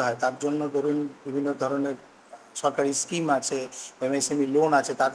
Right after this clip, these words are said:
সঙ্গে যুক্ত করে দেওয়ার জন্য যা অ্যাসিস্ট্যান্ট দরকার সেই জিনিসগুলো করি। বা যাদের ব্যবসার হয়তো একটা ইচ্ছা আছে কিন্তু কিভাবে করবে, কি করবে, তার জন্য কি কি করতে হয় সেটা হয়তো অনেকেরই অজানা আছে বা অজানা থাকে,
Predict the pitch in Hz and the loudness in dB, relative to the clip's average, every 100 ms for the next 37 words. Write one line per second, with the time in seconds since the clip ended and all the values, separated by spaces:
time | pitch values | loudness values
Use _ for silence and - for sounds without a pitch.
0 | - 165 170 135 143 - 156 156 156 160 | -2 -2 -2 -4 -6 -4 0 2 4 4
1 | 160 160 170 175 143 147 165 147 - - | 4 0 -4 -2 4 8 8 6 -4 -6
2 | 175 160 135 131 196 220 - - - 165 | -4 -2 0 0 0 -4 -6 -16 -2 0
3 | 151 160 151 160 165 170 180 214 147 165 | 2 0 0 0 0 0 -4 -2 4 6
4 | 196 - - - - 135 156 156 135 135 | 4 -6 -14 -10 4 4 4 0 -2 -2
5 | - 165 151 160 156 165 160 - 160 160 | 4 6 6 2 4 4 4 6 8 8
6 | 147 - - - - - 190 160 131 180 | 4 0 -8 -10 -2 8 12 12 10 -2
7 | 233 - - - 175 180 - 180 185 196 | -4 -10 -20 -4 -2 -2 -2 4 4 4
8 | 185 185 180 190 185 202 190 190 180 180 | 0 0 0 0 -2 -6 -4 2 2 2
9 | 175 151 143 185 196 190 175 190 175 170 | 4 4 4 -2 -2 -4 -4 -8 -4 -4
10 | 160 185 170 175 175 - - - - 165 | -2 2 4 2 0 -14 -18 -4 -2 4
11 | 170 170 175 160 160 175 170 143 139 147 | 6 6 6 4 4 4 6 6 6 6
12 | 151 151 - - 139 - 170 156 135 139 | 6 4 -4 -6 -2 0 2 2 2 0
13 | 139 139 139 - 135 131 | 0 0 -2 4 4 4